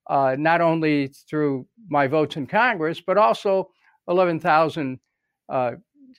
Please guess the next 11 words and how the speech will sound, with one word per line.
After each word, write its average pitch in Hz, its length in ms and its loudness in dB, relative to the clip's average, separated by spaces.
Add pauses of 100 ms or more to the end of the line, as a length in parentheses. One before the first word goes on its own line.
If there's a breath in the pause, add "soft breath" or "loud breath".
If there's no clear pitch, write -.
(120)
cases 180 540 0
a 143 80 -2
year. 147 500 4 (320)
I 143 40 -2
had 143 100 0
a 139 60 -6
staff 160 360 0
of 143 120 -8
fourteen. 175 640 -2
It 123 180 -6
worked 151 300 -4